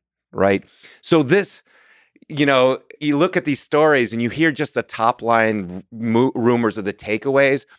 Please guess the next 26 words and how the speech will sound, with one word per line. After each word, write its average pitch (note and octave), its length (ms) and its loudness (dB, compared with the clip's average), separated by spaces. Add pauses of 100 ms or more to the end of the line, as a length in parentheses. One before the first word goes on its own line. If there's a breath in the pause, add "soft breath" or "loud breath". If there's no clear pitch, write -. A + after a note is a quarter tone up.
but F#2+ 100 -6
that's C#3 240 0
not C3 280 -2
usually A2+ 320 -2
how A2+ 260 0
it F2+ 60 -2
all F#2+ 200 -2
happened, G#2 520 -6
of, G2 140 -2
like, F#2+ 240 -2 (200 soft breath)
one A#2+ 380 2
leader A2+ 380 4
was, G#2+ 360 0
"Ah," A#2+ 500 -2 (100)
that's C#3+ 260 -2
not C#3 160 0
how B2 120 0
Steve C#3 220 -4
was. E2+ 160 -6
Now, B2 100 0
I've A#2 140 0
seen F3+ 300 -2
leaders G#2 300 0
who A#2 120 -4
are G#2+ 60 0
just G2+ 300 -6